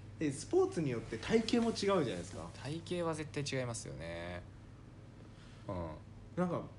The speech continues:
Speaker 1: バレー選手の足好きなんですよね。
Speaker 2: <laughs> あー、でも分かるかも。まあ、みんなスラッとしてますし。
Speaker 1: え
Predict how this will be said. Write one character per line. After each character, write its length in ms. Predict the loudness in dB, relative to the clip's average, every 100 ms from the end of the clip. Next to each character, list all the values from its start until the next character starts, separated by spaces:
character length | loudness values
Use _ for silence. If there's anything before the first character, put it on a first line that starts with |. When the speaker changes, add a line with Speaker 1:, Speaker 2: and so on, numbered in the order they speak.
| -14 -14 -14 -14 -14 -14 -14 -14 -14 -14 -14 -14 -14 -4
Speaker 1:
バ 180 | -2 0
レ 200 | 6 6
ー 20 |
選 320 | 6 4 4 4
手 160 | 4
の 200 | 4 4
足 360 | 2 2 2 0
好 180 | -2 -4
き 140 | 0
な 100 | 0
ん 60 | 0
で 40 |
す 120 | -4
よ 100 | -6
ね。 240 | -6 -10 -12 -4
Speaker 2:
<laughs> 720 | -2 -2 -4 -8 -8 -10 -8
あ 1120 | 0 6 10 12 12 12 12 12 10 10 8 6
ー、 60 |
で 100 | 4
も 200 | 4 6
分 120 | 4 6
か 120 | 4
る 60 |
か 100 | 4
も。 80 | -4 -6 -10 -12 -12 -12 -12 -12 -12 -12 -6
ま 60 | -2
あ、 20 |
み 100 | 0
ん 60 |
な 60 | 0
ス 140 | 2
ラ 100 | 2
ッ 60 | 2
と 100 | -4
し 80 | -4
て 80 | -6
ま 120 | -6
す 220 | -6 -4
し。 140 | -2 0
Speaker 1:
え 480 | 2 0 -4 -8